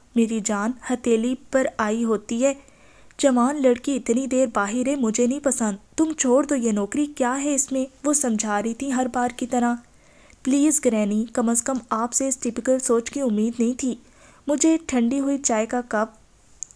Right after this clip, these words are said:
वो किचन में रख आई थी। इन सब बातों के बाद दिल नहीं चाहा था अब।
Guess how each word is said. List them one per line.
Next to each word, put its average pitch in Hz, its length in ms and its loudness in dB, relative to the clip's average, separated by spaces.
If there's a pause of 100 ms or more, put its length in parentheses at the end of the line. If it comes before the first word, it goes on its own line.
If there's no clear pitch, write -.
(160)
वो 269 120 4
किचन 254 360 2
में 269 160 2
रख 254 260 -2
आई 254 120 0
थी। 285 400 -4
इन 285 100 -2
सब 277 280 0
बातों 220 280 -2
के 254 120 0
बाद 233 300 -2
दिल 233 180 2
नहीं 254 140 0
चाहा 254 340 0
था 247 240 0
अब। 233 140 -4